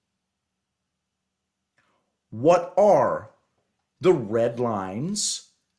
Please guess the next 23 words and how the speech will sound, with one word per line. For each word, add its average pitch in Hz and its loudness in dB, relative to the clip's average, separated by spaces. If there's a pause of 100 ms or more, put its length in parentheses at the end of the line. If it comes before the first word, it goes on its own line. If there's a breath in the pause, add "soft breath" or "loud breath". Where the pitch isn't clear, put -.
(220)
that 202 -2
devolution 160 -2
protects? - -4 (2250 loud breath)
The 151 -2
legal 208 -2
term 170 -4
for 165 -6
the 151 0
red 135 0
lines 151 -4
that 147 -6
the 147 -8
devolution 143 -4
process 143 -6
would 123 -6
protect 139 -6
are 127 -2 (300 loud breath)
national 143 -4
essential 127 -6
functions, - -12 (260)
N 120 -8
E 101 -10
Fs. - -16